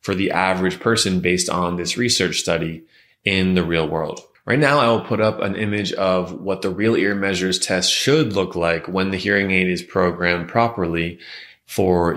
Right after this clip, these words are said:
your hearing loss. We use the initial settings program for this hearing aid from a major hearing aid brand that's commonly used in hearing loss clinics, and we put this hearing test that I showed you earlier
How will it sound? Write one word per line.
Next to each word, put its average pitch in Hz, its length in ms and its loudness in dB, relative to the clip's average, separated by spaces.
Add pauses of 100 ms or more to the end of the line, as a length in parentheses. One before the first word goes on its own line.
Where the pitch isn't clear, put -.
your 80 200 -4
hearing 82 420 0
loss. - 560 -8
We 117 100 2
use 156 140 4
the 165 140 2
initial 123 400 2
settings 98 420 2
program 95 540 -2
for 92 180 -2
this 127 280 2
hearing 92 340 0
aid 90 180 -2
from 90 120 -2
a 90 80 -2
major 101 420 2
hearing 98 340 -2
aid 90 180 -2
brand 104 320 0
that's 87 140 -4
commonly 98 480 -2
used 90 380 0
in 90 160 -6
hearing 92 340 -4
loss 85 240 -4
clinics, 98 640 -4
and 110 100 -2
we 120 100 0
put 123 300 -2
this 117 380 0
hearing 131 400 0
test 92 380 -2
that 87 120 -2
I 87 120 2
showed 98 340 0
you 92 160 -4
earlier 90 600 -2